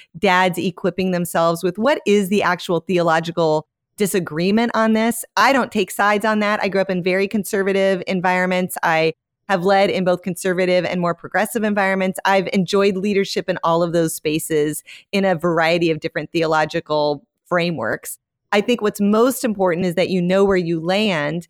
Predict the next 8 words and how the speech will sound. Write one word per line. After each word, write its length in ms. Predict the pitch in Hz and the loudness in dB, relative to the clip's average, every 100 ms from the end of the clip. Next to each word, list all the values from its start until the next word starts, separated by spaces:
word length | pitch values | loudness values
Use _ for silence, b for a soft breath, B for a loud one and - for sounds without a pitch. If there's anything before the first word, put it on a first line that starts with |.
| B B - | B B -2
and 180 | 196 | 0
you 100 | 185 | 0
maximize 1160 | 175 180 175 180 214 - 190 156 143 131 156 185 - | -2 -2 0 0 -2 -4 -2 0 0 0 -2 -4 -4
what 260 | 190 185 - | 0 2 0
women 500 | 180 170 170 170 160 | -2 -2 0 0 -2
have 340 | 165 165 151 - | -4 -4 -4 -6
to 120 | - | -4
offer 540 | 143 147 - 147 139 | -2 -2 -2 -4 -4